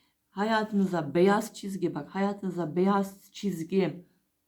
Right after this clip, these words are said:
hayatınıza girdi. Bak çünkü ka-, kader çarkı bir siyah bir beyaz. Ve sonraki ben beyaz kartı görüyorum arkadaşlar. Beyaz kartı ne demek?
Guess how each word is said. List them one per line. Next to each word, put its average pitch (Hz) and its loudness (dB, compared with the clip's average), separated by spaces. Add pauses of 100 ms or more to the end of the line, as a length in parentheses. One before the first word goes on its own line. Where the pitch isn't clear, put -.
(600)
hayatınıza 175 0
girdi. 170 2
Bak 170 -4
çünkü - -10
ka-, 190 -8
kader 214 -4
çarkı 185 -6
bir 226 -2
siyah 220 -6
bir 190 -2
beyaz. 143 -2 (360)
Ve 196 -4
sonraki 226 -4
ben 214 0
beyaz 196 0
kartı 143 -6
görüyorum 135 -2
arkadaşlar. - -12
Beyaz 220 -4
kartı 180 -6
ne 196 0
demek? 180 -8